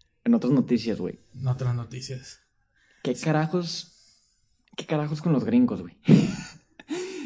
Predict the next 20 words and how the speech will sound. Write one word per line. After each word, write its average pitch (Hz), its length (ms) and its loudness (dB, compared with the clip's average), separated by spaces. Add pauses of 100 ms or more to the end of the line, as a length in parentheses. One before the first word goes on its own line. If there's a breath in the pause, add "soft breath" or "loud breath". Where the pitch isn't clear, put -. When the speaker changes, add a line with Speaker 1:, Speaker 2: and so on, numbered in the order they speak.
(520 loud breath)
Speaker 1:
Eh, 127 760 2 (380)
Vice 135 600 4 (100)
en 160 100 0
español, 127 440 0
güey, 143 220 0
lanzó 113 380 -2
una 117 160 4
encuesta 127 680 2
en 110 100 0
donde 101 180 0
muchos 113 360 -2
gringos 127 640 2
em-, 110 260 -2 (240)
empezaron 107 880 -2 (200)
a 95 800 -8
la 101 240 0
alza 107 240 -4
en 120 80 2
la 120 80 2
búsqueda 113 720 -6